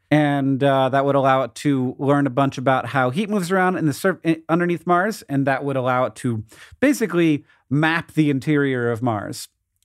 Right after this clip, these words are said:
Now, uh, this was designed to have a little hammer that, like, a, a sort of self-hammering nail that would drive itself down into the surface of the planet. And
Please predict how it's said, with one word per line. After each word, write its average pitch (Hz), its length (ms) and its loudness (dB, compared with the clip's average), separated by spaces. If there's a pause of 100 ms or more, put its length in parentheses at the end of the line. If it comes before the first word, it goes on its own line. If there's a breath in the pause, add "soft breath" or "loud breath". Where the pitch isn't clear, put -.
Now, 147 640 0
uh, - 80 -12
this 143 720 -6 (280)
was 147 300 0
designed 156 600 0
to 151 140 0
have 131 160 -4
a 123 40 -6
little 123 400 -2 (440 soft breath)
hammer 156 480 2
that, 135 200 -2
like, 123 260 -2
a, - 200 -4
a - 40 -6
sort 143 140 -2
of 123 100 -4
self-hammering 156 760 0
nail 127 520 -2 (120)
that 131 160 2
would 123 220 -6 (200)
drive 151 300 4
itself 143 380 -2
down 139 500 0
into 143 420 0
the 127 440 0
surface 131 340 0
of 123 60 -10
the 123 80 -8
planet. 135 380 -2 (300 soft breath)
And 135 480 0